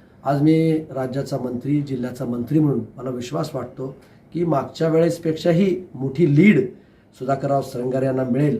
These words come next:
असा विश्वास मला या ठिकाणी आहे. इथली जे नेते मंडळी आहेत, मग संभाजी पाटील लेंडकर साहेब असतील, आमचे नेते बाबासाहेब पाटील साहेब असतील, अभिमन्यू पवार जे असतील, रमेशजी कराडात जे असतील आणि जे आजी माजी आमदार असतील किंवा सर्व, अ, पक्षाचे जिल्हा प्रमुख असतील,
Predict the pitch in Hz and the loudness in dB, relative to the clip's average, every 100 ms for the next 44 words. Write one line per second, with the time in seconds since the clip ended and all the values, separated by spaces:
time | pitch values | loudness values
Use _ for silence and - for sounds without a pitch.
0 | - - 123 117 117 135 139 - - 123 | -6 -10 -6 -6 -4 -2 -2 -6 -12 -8
1 | 123 123 113 123 123 110 143 - - - | -8 -8 -10 -8 -8 -6 -6 -8 -16 -20
2 | - _ - 123 143 143 147 143 156 156 | -20 _ -10 -4 0 4 4 4 4 4
3 | 151 156 151 - 147 139 - 127 127 131 | 4 4 2 0 -4 -6 -6 -4 -4 -4
4 | 127 135 127 127 127 123 135 131 - 151 | -4 -6 -4 -6 -6 -6 -4 -4 -6 -6
5 | 131 139 - - _ _ _ - 127 139 | -6 -8 -14 -20 _ _ _ -14 -8 -4
6 | 135 127 139 123 123 - 123 - 123 135 | -2 -2 -2 -2 -4 -6 -8 -8 -8 -6
7 | 139 139 139 - 147 135 - - 120 127 | -4 -2 -2 -2 -4 -2 -6 -10 -8 -4
8 | 123 120 120 123 131 127 135 - 143 123 | -4 -6 -4 -4 -4 -2 -4 -4 -6 -4
9 | 120 123 - 117 123 127 135 131 147 135 | -6 -6 -6 -8 -8 -6 -6 -4 -4 -6
10 | - 147 135 120 - - - 180 196 160 | -4 -2 -2 -6 -18 -20 -12 -2 2 6
11 | 190 160 165 165 143 156 139 139 143 135 | 6 8 6 4 2 2 0 -2 -4 -4
12 | 143 131 160 170 170 165 165 - - - | -8 -6 -4 -2 0 2 2 0 -10 -20
13 | _ _ 139 139 135 - 151 156 147 - | _ _ -12 -8 -6 -4 -2 0 -2 -4
14 | 139 110 147 202 185 165 151 143 - 120 | -16 2 4 6 4 2 0 -2 -4 -8